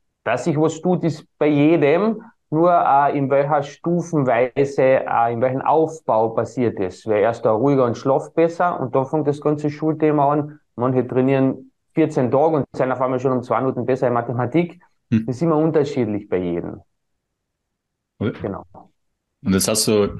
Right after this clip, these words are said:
Speaker 2: gesagt, ohne Ziel. Also es spielt gar keine Rolle, wie gut man die Übung macht oder was man macht. Also, äh, also,
Speaker 1: Genau.
Speaker 2: äh, die, die Qualität der Ausführung sozusagen.
Speaker 1: Genau, das, das ist das Interessante dahinter. Es spielt absolut keine Rolle, ob ich die Übung schaffe oder nicht.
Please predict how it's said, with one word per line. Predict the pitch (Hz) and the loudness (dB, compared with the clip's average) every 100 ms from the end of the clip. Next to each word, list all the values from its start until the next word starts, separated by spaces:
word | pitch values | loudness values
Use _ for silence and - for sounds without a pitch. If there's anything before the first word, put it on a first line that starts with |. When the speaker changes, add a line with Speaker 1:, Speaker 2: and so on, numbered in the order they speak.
| - | -6
Speaker 2:
gesagt, | - 95 104 107 - | -2 0 0 -2 0
ohne | 113 113 | 0 2
Ziel. | 87 147 156 95 | 0 2 2 2
Also | 90 87 | 0 0
es | 92 | 0
spielt | - - | 0 0
gar | 98 | -2
keine | 95 95 | 0 0
Rolle, | 85 98 101 98 90 76 | 2 2 2 0 -4 -6
wie | 90 | -4
gut | 92 139 110 | 0 2 2
man | 92 | 0
die | 82 98 | 0 2
Übung | 95 90 85 | 2 2 2
macht | 85 - 85 | 0 -4 -4
oder | 82 | -2
was | 85 - | -2 -2
man | 90 80 | -2 0
macht. | 80 78 - _ _ _ _ _ - | -2 -4 -14 _ _ _ _ _ -4
Also, | 92 101 98 | -2 0 2
äh, | 98 95 95 | 0 -2 -4
also, | 92 156 | -2 -2
Speaker 1:
Genau. | 107 | -2
Speaker 2:
äh, | 92 98 101 - - | -4 -6 -8 -8 -8
die, | 92 | -8
die | 90 - | -8 -8
Qualität | 101 117 107 107 117 117 | -4 0 0 0 -2 -2
der | 107 101 | -2 0
Ausführung | 101 - 95 85 | -2 -2 -2 -2
sozusagen. | 80 85 - 78 80 80 76 - _ _ _ _ _ _ _ | -2 -4 -4 -4 -4 -4 -8 -14 _ _ _ _ _ _ _
Speaker 1:
Genau, | - 147 | -2 0
das, | 139 135 | 0 0
das | 147 139 | 0 2
ist | 147 147 - | 0 -2 -10
das | 117 127 | -10 -8
Interessante | 123 - - 131 143 135 | -4 -4 -2 -2 0 0
dahinter. | 127 139 127 | 0 0 0
Es | 117 | -2
spielt | - _ - 139 | -6 _ -4 0
absolut | 123 123 - 139 135 | 0 -2 -4 -4 -2
keine | 127 | 0
Rolle, | 117 143 135 | 2 2 2
ob | |
ich | 123 | 0
die | |
Übung | 143 143 117 | 0 0 -2
schaffe | - 120 127 139 | -2 -2 0 0
oder | 123 127 | 2 2
nicht. | 160 160 165 - - | 2 0 -2 -10 -20